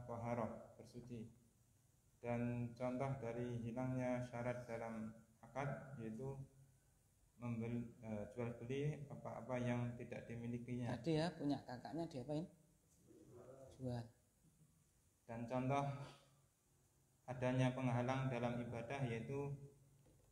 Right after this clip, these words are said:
Speaker 1: hendak melaksanakan sholat sunnah mutlak di waktu terlarang. Dan contoh adanya penghalang dalam akad yaitu seseorang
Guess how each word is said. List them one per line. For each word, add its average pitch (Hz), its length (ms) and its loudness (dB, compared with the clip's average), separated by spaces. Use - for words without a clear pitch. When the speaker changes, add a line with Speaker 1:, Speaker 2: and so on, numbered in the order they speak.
Speaker 1:
hendak 117 480 0
melaksanakan 120 720 0
sholat 113 320 -4
sunnah 127 400 -2
mutlak 127 720 -2
di 117 160 -8
waktu 117 560 -4
terlarang. 120 400 0
Dan 117 160 -2
contoh 127 400 2
adanya 123 880 2
penghalang 123 480 0
dalam 117 240 -2
akad 131 400 -2
yaitu 135 480 -2
seseorang 135 800 0